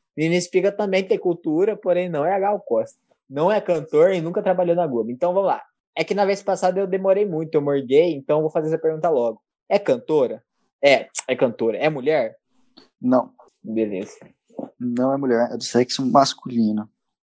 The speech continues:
Speaker 1: Tá, então vamos lá, vamos tiro certeiro. Mano, é o Castanhari?
Speaker 2: Não é o Castanhari.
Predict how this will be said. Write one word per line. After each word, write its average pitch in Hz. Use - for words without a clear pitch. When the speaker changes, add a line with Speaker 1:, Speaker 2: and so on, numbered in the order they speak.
Speaker 1:
Tá, 107
então 123
vamos 147
lá, 117
vamos 127
tiro 139
certeiro. 135
Mano, 151
é 160
o 170
Castanhari? 123
Speaker 2:
Não 170
é 147
o 139
Castanhari. 104